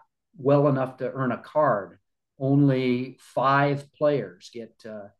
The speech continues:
Champions Tour cards. So, uh, along about, uh, well, it would have been a, about a year ago at this time, uh, the phone rings and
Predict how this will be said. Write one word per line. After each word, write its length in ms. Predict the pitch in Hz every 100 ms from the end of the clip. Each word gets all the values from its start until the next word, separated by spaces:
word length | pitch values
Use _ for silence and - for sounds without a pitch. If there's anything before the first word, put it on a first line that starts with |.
| _
Champions 480 | - 123 123 101 -
Tour 240 | - 113 _ _
cards. 540 | 127 123 92 92 - _ _ _ _ _ _ _ -
So, 540 | - 139 131 127 123
uh, 280 | 120 120 117 - -
along 400 | 123 135 175 170
about, 580 | 143 139 139 139 - 123
uh, 180 | 117 -
well, 280 | 143 147 -
it 80 | 131
would 120 | 151
have 140 | 139
been 380 | 139 135 131 127 _ _ _ _ _
a, 120 | 123 131
about 260 | 117 127 127
a 40 |
year 300 | 113 135 170
ago 280 | 151 147 151
at 100 | 143
this 240 | 139 -
time, 600 | - 170 175 110 107 113 -
uh, 220 | 120 113 113
the 160 | 113 -
phone 280 | 143 156 135
rings 520 | 127 127 147 139 - 123
and 440 | 120 117 120